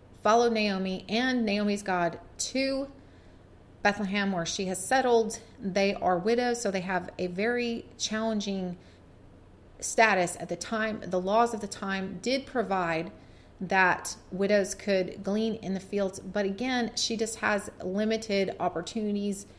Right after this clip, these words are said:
As a widow, they are gleaning to be able to feed themselves, and they need a breakthrough in their situation. And what I love about Scripture is that you may be listening to this and thinking,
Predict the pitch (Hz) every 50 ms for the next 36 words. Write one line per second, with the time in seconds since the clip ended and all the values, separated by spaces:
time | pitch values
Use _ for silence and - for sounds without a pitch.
0 | - - - - - - - 196 214 226 220 226 196 185 185 175 180 175 170 170
1 | 170 170 - - 175 175 175 180 180 175 170 170 170 165 165 170 170 - - -
2 | - - - - - - - 180 165 196 208 220 226 220 214 214 202 196 202 196
3 | 196 - - 190 175 175 180 180 185 180 180 180 - 165 - - 202 214 190 175
4 | 175 - - 170 160 170 - - - - 196 196 196 190 208 190 208 214 220 220
5 | 226 233 247 247 240 240 - - - - - - - - - - - - - 190
6 | 185 - 185 196 196 196 - - 165 147 90 80 - - - 175 185 180 175 170
7 | - - 170 - 170 160 175 - - - 185 143 - - 185 - - - - -
8 | - - - - - - - - - - - - - - - - - - - -
9 | - 220 220 220 233 226 220 226 240 262 277 247 220 - - - - 233 233 233
10 | - 220 208 - 208 196 - 190 180 180 165 - - - - - - - - -
11 | - - 226 254 254 254 247 233 214 190 202 208 - 233 214 208 185 202 196 180
12 | 185 180 180 190 180 170 - 185 175 170 - 175 175 170 165 165 170